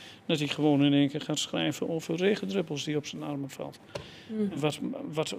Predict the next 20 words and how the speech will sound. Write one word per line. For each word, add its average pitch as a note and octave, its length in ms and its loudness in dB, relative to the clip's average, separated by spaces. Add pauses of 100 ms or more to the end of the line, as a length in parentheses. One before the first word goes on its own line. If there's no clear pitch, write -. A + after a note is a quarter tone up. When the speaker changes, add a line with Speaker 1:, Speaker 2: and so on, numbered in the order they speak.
Speaker 1:
wat E3 220 -4
neemt E3 240 2
hij E3+ 80 0
nou D#3 260 4
waar? E3 440 -2 (360)
Speaker 2:
Mhm. G#3+ 120 -6 (520)
Speaker 1:
Hè, D#3 180 4
dat, D#3+ 300 -4
dat, D3+ 300 -8
dat D3+ 180 -4
is - 160 -2
dan C#3+ 180 -2
wat C#3 160 -8
hij E3 80 -2
zich - 280 -6
afvraagt. D3 520 -8 (460)
Speaker 2:
Mhm. G3+ 280 2
Speaker 1:
Nou, D#3+ 160 -2
dat, - 320 -6
dat, - 280 -6